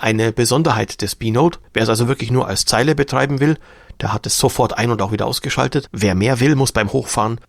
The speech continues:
beim ersten Hochfahren sozusagen etwas länger warten, so wie man halt auch einen Computer starten muss und warten, bis er, wie man früher ganz gerne gesagt, gebootet hat.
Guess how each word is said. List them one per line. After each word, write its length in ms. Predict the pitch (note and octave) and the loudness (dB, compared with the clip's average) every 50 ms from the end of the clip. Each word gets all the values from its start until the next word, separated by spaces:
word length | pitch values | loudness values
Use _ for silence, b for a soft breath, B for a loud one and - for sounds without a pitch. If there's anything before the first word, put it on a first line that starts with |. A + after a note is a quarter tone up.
| _ _ _ | _ _ _
beim 220 | - F2 E2 E2 - _ _ _ _ _ _ - | -6 -4 -4 -6 -8 _ _ _ _ _ _ -2
ersten 440 | - A#2+ - - - - G#2+ F#2+ - - | -2 0 0 0 -2 -4 -8 -8 -6 -4
Hochfahren 400 | - B2+ - - - B2 A#2 A#2+ | -4 -4 -4 -2 -4 -2 -2 -2
sozusagen 500 | B2 B2+ - - B2+ - B2+ A2+ A2+ B2 | -2 -2 -2 -2 -2 0 0 -2 -2 -2
etwas 220 | - - G#2+ - | -4 -4 -4 -2
länger 240 | - E2+ G#2+ C#3 C3+ | -2 -2 0 0 2
warten, 300 | A#2 B2 D3 - D#3+ C#3+ | 2 0 0 0 -2 -4
so 240 | - - A#2+ A#2 A#2+ | -2 -2 -4 -4 -4
wie 100 | B2 B2 | -4 -4
man 240 | B2 B2 A#2 - - | -4 -4 -4 -4 -4
halt 160 | B2+ A#2+ - | -6 -6 -6
auch 160 | - - - | -10 -10 -6
einen 240 | - C3+ C#3+ D3 C#3 | -2 0 0 0 2
Computer 380 | - F#3 D#3+ E3 E3 - A2+ - | 0 0 2 2 0 0 0 -2
starten 360 | - - G2 G2 - - G#2 | 0 0 0 0 0 0 0
muss 360 | G2+ A2 A2+ - - - - _ _ _ | 2 2 2 0 -2 -6 -10 _ _ _
und 180 | - A2+ G#2+ G#2 | -6 -4 -2 -2
warten, 340 | F#2+ F2+ - - A2+ A2+ - _ - | -4 -4 -4 -4 -8 -8 -8 _ -10
bis 180 | - G2 - - | -10 -8 -8 -8
er, 260 | - - G2+ G#2 - B B B B B B | -6 -4 -4 -4 -6 B B B B B B
wie 80 | - | -6
man 140 | F#2+ F2+ E2 | -4 -4 -4
früher 240 | - - A2+ A2+ A2 | -2 0 0 0 2
ganz 180 | G2+ F2+ - - | 0 -2 -4 -4
gerne 180 | - E2+ - | -6 -6 -6
gesagt, 260 | F2+ G2 - F#2+ - | -6 -6 -6 -6 -6
gebootet 580 | - G#2+ F2+ - G2+ A#2+ - - G2 D#2+ - - | -6 -8 -6 -6 -6 -6 -6 -6 -8 -8 -8 -8
hat. 180 | - - - | -10 -12 -14